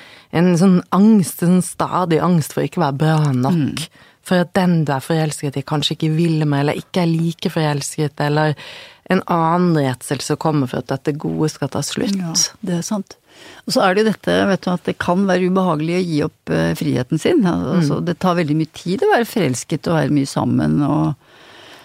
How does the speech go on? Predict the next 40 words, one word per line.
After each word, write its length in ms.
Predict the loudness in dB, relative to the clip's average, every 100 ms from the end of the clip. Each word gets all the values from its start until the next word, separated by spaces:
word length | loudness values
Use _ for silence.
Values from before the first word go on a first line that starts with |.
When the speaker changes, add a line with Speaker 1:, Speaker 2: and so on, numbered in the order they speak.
| -20 -14
Speaker 2:
ja, 400 | -12 -8 -6 -2
det 80 | 0
er 80 | 0
forstyrrende 800 | -2 -2 0 0 2 4 4 2
for 140 | 2
det 140 | 2 2
livet 240 | 2 2
du 100 | 2
har, 300 | 2 4 4 2
eh, 460 | 0 -4 -2 -2 -4
f-, 200 | -6 -12 -8
fra 220 | -2 -2
før, 360 | 2 2 2 0
altså, 180 | -2 -2
og 60 | 0
du 60 |
må 400 | 0 2 2 0 0
innrette 680 | 2 2 2 4 2 0
deg 160 | 0 2 4
mye 140 | 4
mer 160 | 2 2 0
etter 160 | 0
den 100 | 0
andre 240 | 0 0 -2
hvis 140 | -6
du 60 | -6
skal 100 | 0
Speaker 1:
Mm. 140 | 0
Speaker 2:
være 60 | 0
sammen 280 | 0 0 2
med 100 | 0
en 80 | 0
annen 100 | -2
person, 440 | -6 -6 -2 -2
du 60 | -2
må 120 | -4
prioritere 540 | -6 -6 -4 -2 0 2
annerledes, 480 | 2 2 0 -4
for 80 | -8
eksempel. 460 | -4 -4 -2 0